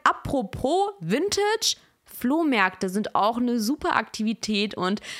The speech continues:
wie gesagt, man kann da wirklich besondere Teile finden, Einzelteile finden und da auch vielleicht so ein bisschen seinen eigenen Stil entdecken, ne? Oder vielleicht zum Beispiel auch aus alten Sachen neue Sachen kreieren. Man kann daraus was nähen, ähm, oder zum Beispiel Schmuck finde ich auch immer so toll auf Flohmärkten,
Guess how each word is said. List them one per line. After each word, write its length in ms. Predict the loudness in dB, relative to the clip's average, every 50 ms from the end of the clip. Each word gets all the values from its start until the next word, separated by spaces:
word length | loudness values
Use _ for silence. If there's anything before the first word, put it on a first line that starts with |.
| -14 -14 -10 -4
wie 200 | -2 0 0 2
gesagt, 440 | 0 2 2 4 4 4 4 2 0
man 140 | 0 0 0
kann 180 | 0 0 0
da 140 | 2 2 2
wirklich 340 | 0 0 0 -2 -2 -4 -6 -12 -18 -20 -20 -20 -20 _ _ _
besondere 580 | -2 0 2 2 4 4 4 2 2 2 0 0
Teile 340 | 0 0 2 2 2 0
finden, 400 | 0 0 0 -2 0 0 -2 -2 -2 0
Einzelteile 760 | 0 0 2 2 2 2 0 0 0 0 0 2 0 0 -2
finden 440 | -2 -2 0 0 0 0 -2 -2 0
und 220 | 0 0 2 2
da 180 | 2 4 4 4
auch 160 | 2 0 -2
vielleicht 380 | -2 -2 0 0 0 0 0
so 80 | 0 0
ein 120 | 0 2
bisschen 360 | 0 0 0 0 0 0 2 2
seinen 200 | 0 0 2 2
eigenen 440 | 4 4 4 4 2 2 2 2
Stil 260 | 0 -2 -2 -2 0 2 4 4 4 4 4 4
entdecken, 460 | 4 4 2 2 2 0 0 2 2
ne? 220 | 2 2 2 2 2
Oder 220 | 2 2 2 2 2
vielleicht 260 | 0 0 0 0 0
zum 120 | -2 -4
Beispiel 180 | -2 -2 -2 -2
auch 80 | -2 -2
aus 140 | -2 -2
alten 420 | 0 0 2 2 0 0 -2 -2 2
Sachen 360 | 2 2 2 2 0 -2 -2 -4 -8 -18 -14 -6 -2
neue 360 | 0 2 2 4 2 2 2
Sachen 280 | 2 2 2 2 0
kreieren. 460 | 0 -2 -2 -2 0 0 2 2 2 2
Man 100 | 0 0
kann 140 | 0 0
daraus 260 | 2 2 0 0 0 -2
was 180 | -2 -2 0
nähen, 480 | 0 2 2 2 2 2 2 2 0 0 -2 -6 -12 -14 -16 -6 _
ähm, 400 | 0 2 2 2 2 2 0 0
oder 200 | 0 0 0 0
zum 100 | 0 -2
Beispiel 260 | -4 -2 0 0 0 0
Schmuck 480 | 0 0 2 2 2 2 2 0 -2 -4
finde 300 | -2 0 0 2 2 2
ich 120 | 2 0
auch 120 | 0 2
immer 260 | 2 2 2 2 2 2
so 240 | 2 2 2 0
toll 240 | 0 0 0 0 2
auf 140 | 2 0 0
Flohmärkten, 760 | 0 0 0 2 2 2 2 0 0 -2 -2 -2 0 0